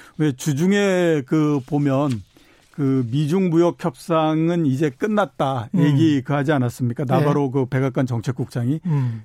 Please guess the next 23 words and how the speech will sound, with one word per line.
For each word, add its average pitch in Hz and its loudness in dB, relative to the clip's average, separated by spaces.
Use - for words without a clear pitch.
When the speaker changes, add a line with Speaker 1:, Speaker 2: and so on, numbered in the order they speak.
Speaker 1:
그다음에 175 2
막 160 0
주식 147 -4
시장이 160 0
마구 160 0
움직이니까 143 0
나와서 131 -2
"그건 123 -2
아니다." 131 -2
Speaker 2:
음. 156 0
Speaker 1:
이러면서 151 0
막 151 -2
얘기해가지고 143 0
또 151 -2
진화시키고 139 0
막 131 2
이렇게 120 -4
하지 131 -4
않습니까? 110 -6
Speaker 2:
예. 131 2
Speaker 1:
그걸 156 2
보면서 135 0
이게 156 4